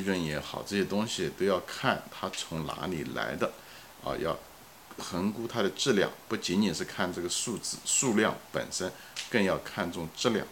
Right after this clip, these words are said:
就这个道理，啊，这个道理在别人都谈到过，所以我在这里就不展开说了啊。这就是营业的质量或者是利润的质量吧。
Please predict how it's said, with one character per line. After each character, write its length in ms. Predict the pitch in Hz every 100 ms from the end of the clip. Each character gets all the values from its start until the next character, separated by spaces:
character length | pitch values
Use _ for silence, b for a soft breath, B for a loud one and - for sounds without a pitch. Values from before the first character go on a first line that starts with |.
| -
就 120 | - 67
这 160 | -
个 40 | 53
道 160 | 58
理， 480 | 53 - - - -
啊， 60 | - - -
这 60 |
个 80 | 98
道 200 | 98 98
理 140 | 92 - B B B B -
在 540 | 131 120 113 110 107 - - -
别 140 | - 120
人 160 | 139
都 100 | 120
谈 280 | 113 - 92
到 140 | 107 92
过， 220 | 69 -
所 160 | 90
以 20 | 82
我 80 |
在 120 | 73 85
这 80 |
里 100 | 95
就 100 | 82
不 200 | 90 -
展 260 | 95 - -
开 200 | - 80
说 260 | - 92 92
了 100 | - -
啊。 100 | - - - B B B B B
这 120 | 95
就 100 | 95
是 100 | 98
营 300 | 76 76 95
业 220 | 131 123 95 - - - 85 78
的 80 | -
质 180 | - 87
量 160 | 82
或 140 | 73 82
者 60 |
是 140 | 71 87 107
利 160 | 110
润 180 | 101 87
的 60 | 65
质 200 | - 80
量 160 | 95
吧。 60 | -